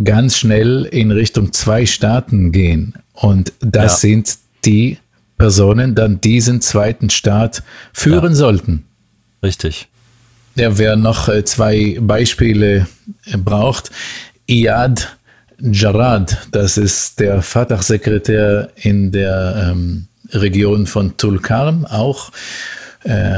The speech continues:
Speaker 1: Autonomiebehörde Mensch. Er nennt,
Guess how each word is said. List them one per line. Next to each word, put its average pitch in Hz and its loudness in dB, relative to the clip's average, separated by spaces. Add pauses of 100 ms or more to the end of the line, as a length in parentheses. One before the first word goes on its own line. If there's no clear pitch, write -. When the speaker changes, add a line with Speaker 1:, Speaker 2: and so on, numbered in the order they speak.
(160)
Speaker 1:
Autonomiebehörde 127 0
Mensch. 131 -2 (1200)
Er 107 0
nennt, 110 0